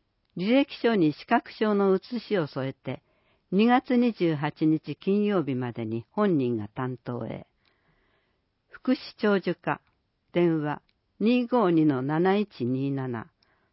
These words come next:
ファックス二五五の三五五零。パートタイム事務補助。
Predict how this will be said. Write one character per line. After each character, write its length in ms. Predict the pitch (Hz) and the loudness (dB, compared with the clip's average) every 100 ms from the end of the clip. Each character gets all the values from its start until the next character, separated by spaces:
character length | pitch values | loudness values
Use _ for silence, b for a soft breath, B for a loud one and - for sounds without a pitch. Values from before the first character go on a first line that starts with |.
| _ - | _ -2
フ 40 | |
ァ 40 | 226 | -2
ッ 40 | |
ク 100 | - - | -2 -12
ス 160 | - 131 _ _ _ _ | -12 -12 _ _ _ _
二 300 | 185 233 262 | 2 4 4
五 280 | 226 247 180 | 2 2 2
五 160 | 147 185 | 4 4
の 180 | 131 135 - | 2 -2 -4
三 240 | 190 208 | 0 0
五 280 | 190 202 135 | 2 0 0
五 280 | 117 127 127 | -4 -6 -6
零。 340 | 120 120 147 - _ _ _ _ _ _ _ _ _ _ _ _ _ _ _ _ _ _ _ _ | -8 -10 -12 -20 _ _ _ _ _ _ _ _ _ _ _ _ _ _ _ _ _ _ _ _
パ 140 | - 269 | 0 0
ー 40 | |
ト 160 | - 254 | 0 -2
タ 220 | 247 226 | 0 2
イ 40 | |
ム 180 | 165 139 | 2 0
事 100 | 127 165 | 0 2
務 180 | 185 214 | 2 2
補 160 | - | 0
助。 220 | 170 135 | -2 -4